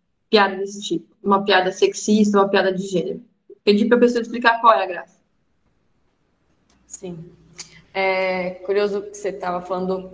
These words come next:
Speaker 2: pensou bastante na questão dos professores. E acontecia, não vou falar que não. Mas aconteceu também de alunos que iam entrar na faculdade e já che-, já chegavam com essa ideia. É, na verdade, alguém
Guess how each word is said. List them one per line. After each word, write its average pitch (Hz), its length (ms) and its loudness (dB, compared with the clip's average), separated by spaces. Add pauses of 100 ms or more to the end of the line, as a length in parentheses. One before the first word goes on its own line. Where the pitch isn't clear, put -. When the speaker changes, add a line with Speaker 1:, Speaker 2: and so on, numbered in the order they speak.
Speaker 2:
pensou 185 280 -4
bastante 180 560 -6
na 185 140 -8
questão 180 500 -8
dos 175 220 -12
professores. - 840 -10 (160)
E 180 120 -2
acontecia, 185 560 -6
não 165 80 -10
vou 170 100 -6
falar 170 200 -10
que - 120 -20
não. 160 140 -20 (720)
Mas 170 960 -4
aconteceu 208 400 -4
também 233 340 -2
de 233 100 0
alunos 226 500 0
que - 240 -12
iam 233 140 -2
entrar 254 360 0
na 269 120 -2
faculdade 226 1080 2 (440)
e 196 100 -6
já 196 200 0
che-, 202 460 -6
já 196 460 2
chegavam 208 720 2
com 226 280 -6
essa 220 300 -10
ideia. 165 540 -6 (600)
É, 180 140 -4
na 175 100 -2
verdade, 185 520 2
alguém 208 640 -2